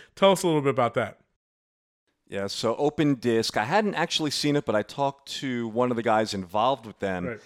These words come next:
Speaker 2: And their whole thing is they do four K uncompressed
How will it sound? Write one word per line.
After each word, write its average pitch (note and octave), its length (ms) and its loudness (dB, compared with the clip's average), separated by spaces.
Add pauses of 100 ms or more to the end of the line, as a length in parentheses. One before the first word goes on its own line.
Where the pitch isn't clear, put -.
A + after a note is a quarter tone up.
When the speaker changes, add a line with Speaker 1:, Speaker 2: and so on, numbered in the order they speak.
(420)
Speaker 2:
And A#2+ 600 2
their D3+ 340 2
whole A3+ 260 2
thing C#3 580 0
is A#2+ 600 0 (680)
they C#3+ 140 4
do C#3+ 180 -2
four E3+ 520 -4
K G2+ 640 -4 (260)
uncompressed B2 1000 -4